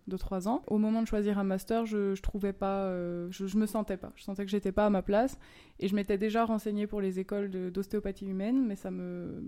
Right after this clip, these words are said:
ça me parlait plus tant que ça. Est apparue dans ma vie, euh, une personne qui m'a parlé d'ostéopathie animale et, et ça m'a, et après tout s'est fait tout seul. Je me suis dit, mais oui, c'est ça, c'est, c'est la parfaite convergence entre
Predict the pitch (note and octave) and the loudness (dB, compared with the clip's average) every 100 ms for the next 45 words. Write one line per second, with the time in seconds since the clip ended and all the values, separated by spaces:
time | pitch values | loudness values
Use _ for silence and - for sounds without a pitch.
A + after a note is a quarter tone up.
0 | - G#3 G3+ G#3 G3 G3 - A#3+ G#3+ G3+ | -6 -2 0 0 0 0 0 -2 -2 -2
1 | G#3 A#3+ D4+ A3 A#3+ B3 A3 G#3+ A#3+ A3 | -2 -2 0 2 4 4 4 4 4 4
2 | G3+ G3+ A#3 C4 A3+ F#3+ G3+ F#3+ G3 G3+ | 2 2 4 6 6 6 4 4 2 2
3 | A3 A#3+ A3+ F#3 F#3 G#3 A3+ G#3 G3+ G#3+ | 6 4 4 0 2 2 2 0 2 2
4 | G3 G3 G3 F#3+ G3+ A3+ F#3+ F3 - F3+ | 2 0 0 2 2 2 0 -2 -2 -2
5 | G3 F#3 F3 - F#3+ F3+ A3 G#3+ A#3 A3+ | -2 -2 0 0 4 4 4 0 -4 -4
6 | G#3+ G3+ G#3 A3 G#3+ G3+ F#3+ G3 G3 F#3+ | -4 -6 -8 -8 -6 -6 -8 -6 -4 -2
7 | G3+ G#3 F#3+ G3+ G3+ G3 F#3+ G3+ G3 G#3 | -4 -6 -6 -6 -4 -6 -2 0 2 2
8 | - A3+ - A3 G#3 G#3 G#3+ A3+ - G3 | 2 0 0 2 4 2 2 0 0 -4
9 | - | -2